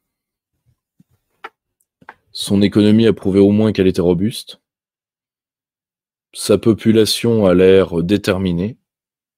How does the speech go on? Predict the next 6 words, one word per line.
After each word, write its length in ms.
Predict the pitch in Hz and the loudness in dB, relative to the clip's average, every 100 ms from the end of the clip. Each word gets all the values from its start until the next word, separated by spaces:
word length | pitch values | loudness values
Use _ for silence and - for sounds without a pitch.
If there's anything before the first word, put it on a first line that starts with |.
| - | -6
Nous 120 | 95 | 0
n'avons 360 | 95 90 104 - | 0 0 -2 0
aucun 340 | 147 139 139 123 | 0 0 0 -2
signe 640 | - 123 127 117 87 69 - | -4 -4 -2 -2 -4 -8 -16
d'une 360 | 82 82 87 87 | -10 -4 -4 -4
fragilisation 1040 | - 104 101 98 98 95 - - 107 | -4 -2 -2 -2 0 -2 -2 -8 -6